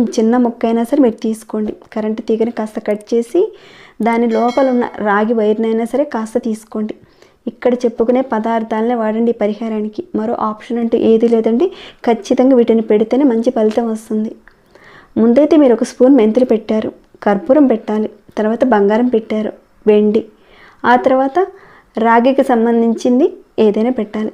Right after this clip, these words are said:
ఇవి ఖచ్చితంగా పెట్టవలసిన వస్తువులు. ఒకవేళ మీరు ఉపయోగించిన బంగారం, వెండి వస్తువుల్ని, అంటే మీరు పెట్టుకున్న వస్తువులు ఉంటాయి కదండి, వాటిని పెట్టాలనుకుంటే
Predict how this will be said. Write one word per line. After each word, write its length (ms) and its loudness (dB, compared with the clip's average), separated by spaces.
ఇవి 160 4
ఖచ్చితంగా 600 -2
పెట్టవలసిన 520 -2
వస్తువులు. 460 -8
ఒకవేళ 320 4
మీరు 220 6
ఉపయోగించిన 460 4
బంగారం, 560 2
వెండి 200 4
వస్తువుల్ని, 460 0
అంటే 220 0
మీరు 180 4
పెట్టుకున్న 400 2
వస్తువులు 380 0
ఉంటాయి 240 0
కదండి, 280 -2
వాటిని 340 0
పెట్టాలనుకుంటే 640 0